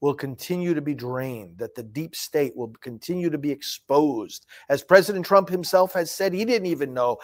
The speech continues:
how bad it was. Lord God, it's bad. It's deep. And it stinks to high heaven. And you know it, Lord God. You know it better than any of us.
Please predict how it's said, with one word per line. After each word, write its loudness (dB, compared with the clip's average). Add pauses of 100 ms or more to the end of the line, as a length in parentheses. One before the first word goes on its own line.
how 8
bad 4
it -2
was. 2 (760)
Lord 0
God, 4
it's -6
bad. -6 (720)
It's -2
deep. -4 (840)
And -6
it -4
stinks -2
to -2
high -2
heaven. 0 (580)
And -8
you 2
know 10
it, 4
Lord -6
God. -12 (380)
You -2
know 10
it -2
better 4
than -2
any -4
of -4
us. -6